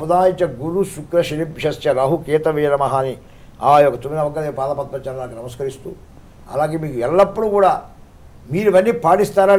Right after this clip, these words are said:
లేదో నాకు తెలియదు, పాటిస్తే సరి మంచిది, పాటించకపోయినా మాత్రం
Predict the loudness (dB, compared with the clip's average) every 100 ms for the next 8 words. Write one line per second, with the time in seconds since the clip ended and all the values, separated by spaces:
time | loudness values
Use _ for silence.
0 | 4 2 2 2 -2 -4 -6 -6 -8 -8
1 | -10 -14 -20 -20 -8 0 2 2 0 -2
2 | -2 -4 -2 -2 -2 -4 -4 -2 -4 -4
3 | -4 -2 -2 -2 -4 -8 -10